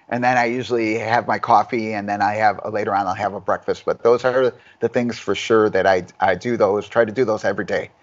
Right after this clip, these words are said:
is to do that, uh, that stretching, that, uh, iron palm training, and then do a little mindful meditation, hold the presence in the dantian, and kind of do,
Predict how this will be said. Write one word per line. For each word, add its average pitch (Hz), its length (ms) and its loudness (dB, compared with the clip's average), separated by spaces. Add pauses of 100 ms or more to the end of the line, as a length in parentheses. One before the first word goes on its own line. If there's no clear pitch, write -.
(260)
is 104 120 -6
to 110 80 -6
do 127 180 2
that, 110 420 4
uh, 90 360 4 (420)
that 107 240 0
stretching, 147 600 4 (460)
that, 110 420 2
uh, 95 540 0
iron 139 240 0
palm 143 260 2
training, 143 360 -4
and 110 100 -8
then 107 160 -6
do 127 200 -4
a - 20 0
little 120 260 -2
mindful 117 500 -4
meditation, 107 600 -6
hold 107 240 0
the - 80 -8
presence 113 420 -2
in 110 140 -6
the 95 60 -10
dantian, 101 580 0
and 85 140 -14
kind 95 260 -4
of 90 100 -10
do, - 80 -12